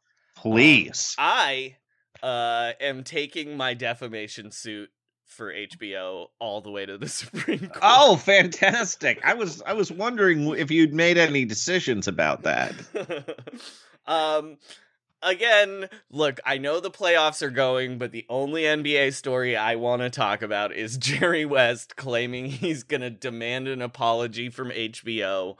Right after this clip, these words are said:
Speaker 1: Uh-huh.
Speaker 2: all the way to the Supreme Court.
Speaker 1: Yes.
Speaker 2: Um, Sean, and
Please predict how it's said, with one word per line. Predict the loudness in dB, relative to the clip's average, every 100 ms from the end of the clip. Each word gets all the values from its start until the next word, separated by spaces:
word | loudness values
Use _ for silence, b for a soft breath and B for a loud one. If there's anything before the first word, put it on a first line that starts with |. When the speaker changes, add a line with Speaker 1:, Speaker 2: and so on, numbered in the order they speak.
| b b
Speaker 1:
Uh-huh. | 4 8
Speaker 2:
all | 8 10 8 6
the | 4
way | 4 4 4
to | -2 -8
the | -6
Supreme | -8 -10 -8 -6 -6 -8
Court. | -8 -8 -6 -8 -14 -10
Speaker 1:
Yes. | 2 4 4 0 -10 -14 b b b _ -6
Speaker 2:
Um, | -4 -2 -4 -10 -18 _ _ _ _ _ _ _ _
Sean, | -8 -4 -4 -4 -8 -2
and | -2 -2